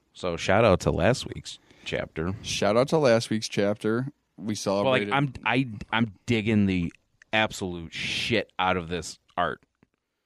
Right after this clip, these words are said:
Speaker 1: I like this art style a lot. It's not your typical old school Gundam. It's like
Speaker 2: No, it's not old school at all. This is, like, the newer style too.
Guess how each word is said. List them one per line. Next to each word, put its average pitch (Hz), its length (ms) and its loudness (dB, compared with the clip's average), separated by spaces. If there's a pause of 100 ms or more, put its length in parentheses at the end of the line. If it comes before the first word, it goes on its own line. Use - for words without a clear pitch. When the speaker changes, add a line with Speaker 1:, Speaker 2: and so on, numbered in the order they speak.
(440)
Speaker 1:
I 104 200 2
like 95 500 -2
this 87 180 -8
art 82 220 -6
style 82 340 -2
a 78 80 -4
lot. 78 400 0
It's 87 220 -4
not 98 160 -2
your 92 80 -4
typical 85 680 0
old 85 220 2
school 80 320 -2
Gundam. 73 480 -4
It's 82 240 -10
like 85 160 -2
Speaker 2:
No, 95 240 6
it's 98 200 -2
not 90 160 -2
old 78 200 -4
school 71 320 -6
at - 40 -2
all. 78 200 0
This 95 180 -2
is, 107 80 0
like, 98 140 0
the 95 80 -4
newer 95 240 2
style 101 360 2
too. 104 320 -4